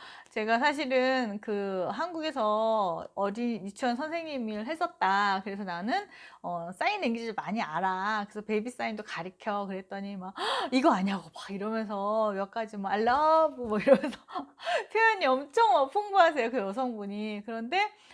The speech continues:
이제 그분 하시는 말은 이제 아이가 너무너무 똑똑한데 그 사인을 엄마랑 같이 계속 이제,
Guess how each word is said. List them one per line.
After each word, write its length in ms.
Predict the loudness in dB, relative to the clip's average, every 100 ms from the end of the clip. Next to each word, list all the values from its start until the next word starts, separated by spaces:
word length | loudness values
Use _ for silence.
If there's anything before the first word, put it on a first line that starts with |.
| -10
이제 60 | -6
그분 340 | -2 0 6
하시는 400 | 6 6 -2 -2
말은 480 | 2 2 4 2 0 -6 -20 -14
이제 500 | -10 -6 -4 -6 -6 2
아이가 320 | 4 4 2
너무너무 480 | 0 -2 0 -2 -2
똑똑한데 800 | -10 -12 -10 -8 -4 -2 -4 -6
그 100 | -2
사인을 380 | 2 4 2 0
엄마랑 420 | 0 0 0 -2
같이 240 | -6 -8
계속 400 | -2 0 2 0
이제, 380 | -4 -4 -6